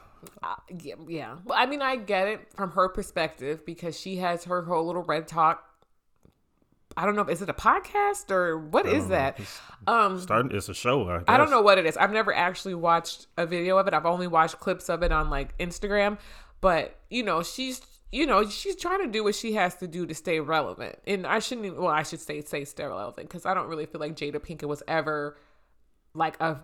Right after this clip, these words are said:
Speaker 1: big movie star, whatever. She wasn't really ever relevant to me. She was just always kinda just floating by.
Speaker 2: Mm-hmm.
Speaker 1: Um, and then, you know, you know, in this day and age, you gotta do what you gotta do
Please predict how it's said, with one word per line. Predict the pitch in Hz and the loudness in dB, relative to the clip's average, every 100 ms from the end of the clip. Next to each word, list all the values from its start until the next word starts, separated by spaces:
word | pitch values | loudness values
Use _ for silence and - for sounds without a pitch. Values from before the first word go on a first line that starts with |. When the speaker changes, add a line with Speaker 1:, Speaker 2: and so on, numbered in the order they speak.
| - | -8
Speaker 1:
big | 180 170 147 | -4 -4 -4
movie | 160 170 156 151 151 143 - _ _ | -4 -2 -2 -6 -6 -10 -18 _ _
star, | - - 156 156 147 147 139 - - | -10 2 4 4 2 -2 -8 -20 -8
whatever. | 160 165 156 151 | 0 2 2 0
She | 151 220 | -6 0
wasn't | 214 202 170 | 2 2 -2
really | 175 - | -6 -2
ever | 170 175 | 0 2
relevant | 180 175 180 175 185 | 2 4 2 0 -8
to | 196 | -8
me. | 202 196 | -8 -6
She | - | -6
was | 185 | -4
just | 180 | -2
always | - 175 170 170 | 4 6 6 0
kinda | 175 175 165 | -2 -4 -4
just | 151 160 - - - - | -2 -4 -6 -16 -18 -2
floating | 165 160 156 | -2 -2 2
by. | 160 151 160 - | 4 4 2 -2
Speaker 2:
Mm-hmm. | - 101 98 92 | -2 -2 -2 2
Speaker 1:
Um, | 190 175 156 165 - - - - - - - - - - | 2 2 0 -6 -12 -20 -20 -20 -20 -20 -20 -20 -14 -4
and | 190 | -2
then, | 185 190 | 0 0
you | |
know, | 208 190 180 233 | 4 4 4 -2
you | 254 262 | -2 4
know, | 247 | 4
in | 233 | 6
this | 240 208 | 4 4
day | 208 | 2
and | 202 | 2
age, | 196 | 0
you | 208 | 0
gotta | 214 208 | 4 4
do | 180 202 | 4 0
what | 214 | 0
you | 220 | 2
gotta | 208 185 | 2 2
do | 170 247 151 | 2 2 2